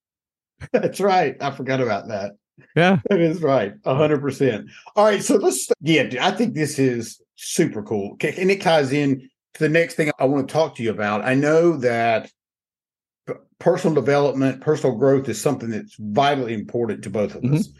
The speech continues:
Speaker 1: And I don't even know if we talked about our journeys with that, but I would love for you to
Speaker 2: Mm-hmm.
Speaker 1: share a little bit about your journey with personal development and how you think, how important that is for folks.
Speaker 2: Oh, it's everything. It's so everything. I started,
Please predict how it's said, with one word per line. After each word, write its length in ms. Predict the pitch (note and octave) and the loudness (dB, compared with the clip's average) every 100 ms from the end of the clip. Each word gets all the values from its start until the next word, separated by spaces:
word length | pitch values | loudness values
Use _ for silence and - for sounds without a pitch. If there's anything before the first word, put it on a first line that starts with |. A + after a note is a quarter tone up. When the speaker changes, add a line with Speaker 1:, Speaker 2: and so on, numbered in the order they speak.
| _ _ _ - | _ _ _ -2
Speaker 1:
And 220 | C3+ C3+ | 0 2
I 120 | C3 | 2
don't 140 | F#3+ D#3 | 2 2
even 200 | C#3 B2+ | 2 2
know 120 | C3+ | 2
if 120 | B2+ | 0
we 80 | A#2+ | -4
talked 320 | C#3+ D#3+ E3 | 0 0 0
about 500 | A#2 A2+ A2 G#2 - _ - | -4 -2 -2 -4 -8 _ -6
our 140 | A2 | -6
journeys 460 | G#2 E3+ B3 G#2 F2+ | 0 0 2 0 -4
with 120 | F#2 | -8
that, 260 | G2+ E2+ - | -4 -4 -2
but 100 | B2+ | 0
I 80 | C3+ | 2
would 140 | C#3 | 2
love 200 | D3+ G#3+ | 2 2
for 120 | G#3 | 0
you 140 | C#3+ B2+ | -4 -2
to 60 | |
Speaker 2:
Mm-hmm. 60 | B2 | -2
Speaker 1:
share 280 | C3+ D3+ C#3 | 0 2 2
a 40 | |
little 240 | C3+ D3+ | 2 2
bit 160 | C#3+ C#3+ | 4 2
about 400 | B2 B2 A#2+ A#2 - _ _ - | 4 2 2 0 -6 _ _ -2
your 200 | B2+ D#3+ | 2 2
journey 460 | C3+ D3 C3+ B2 | 2 4 2 0
with 420 | A#2+ A#2 A2 G#2 - | -2 0 0 -2 -6
personal 400 | - D3+ D3 C#3 | -2 -2 0 -2
development 500 | A#2 C3+ C3+ C3+ C3 | 2 4 2 2 -2
and 160 | A2+ G#2+ | -2 -4
how 360 | G#2+ C#3 C#3 | -2 0 0
you 240 | C#3 B2 B2 | 0 -2 -4
think, 520 | C3 C3+ B2 A#2+ - _ _ _ _ _ _ | 0 0 0 -4 -12 _ _ _ _ _ _
how 240 | - D3+ | 0 2
important 440 | G#3 - E3+ A#3 - | 2 2 2 2 -2
that 140 | F#2 | -6
is 240 | F#2+ F#2 E2+ | -4 -6 -8
for 160 | - F2+ | -12 -10
folks. 460 | F2 C#2 - - _ _ _ _ _ | -8 -10 -14 -20 _ _ _ _ _
Speaker 2:
Oh, 160 | G2 A2 | -2 0
it's 100 | G2+ | 2
everything. 540 | A2+ G#2+ G2+ F#2 D2+ - _ _ | 2 2 0 0 -8 -10 _ _
It's 180 | C3 A#2+ | 0 2
so 200 | - A#2+ | 2 4
everything. 480 | G2+ G2+ F#2 E2+ D#2+ | 4 2 2 0 0
I 120 | B2+ | 2
started, 460 | B2+ - D#3+ C#3+ A2+ | 4 4 4 4 2